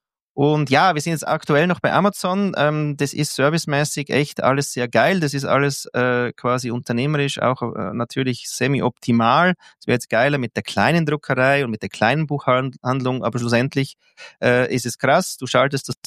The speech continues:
Buch auf, es ist Donnerstag, es ist alles da, die Leute haben das Buch, bestellen es am Samstag und haben's am quasi Montag in Deutschland und jetzt Mittwoch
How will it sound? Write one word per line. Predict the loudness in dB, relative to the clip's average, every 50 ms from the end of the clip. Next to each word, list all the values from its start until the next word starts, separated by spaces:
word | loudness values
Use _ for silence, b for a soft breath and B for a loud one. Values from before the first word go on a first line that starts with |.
| -8 _
Buch | -2 -2 2 4
auf, | 4 6 6 4 2 0 -2
es | -6 -6 -6
ist | -6 -2 0
Donnerstag, | 0 2 2 0 -2 0 0 2 2 4 2 0 -2
es | -6 -6 -6
ist | -4 -2 0
alles | 2 2 2 2 0 0
da, | 0 2 4 4 2 2
die | 0 -2
Leute | 0 0 -2 -2 -4 -6 -4 -2
haben | -2 -2 -2 -4
das | -6 -8
Buch, | -6 _ -2 -2 -2 -2 -4 -6
bestellen | -10 -6 -2 0 0 2 2 0 -2
es | 0 0 0 0 -2 -4 -4
am | -4 0 0 2
Samstag | 2 2 2 2 0 0 0
und | 0 0
haben's | 2 2 2 0 -2 0
am | 0 0 0 0 -2
quasi | 0 0 2 2 2 2
Montag | 2 2 2 0 -2 -2 -2 -2
in | 0 2
Deutschland | 2 2 0 0 0 0 0 0 0
und | -2 -2
jetzt | -4 -4 -4
Mittwoch | -6 -6 -6 -2 -2 -2 -2 -4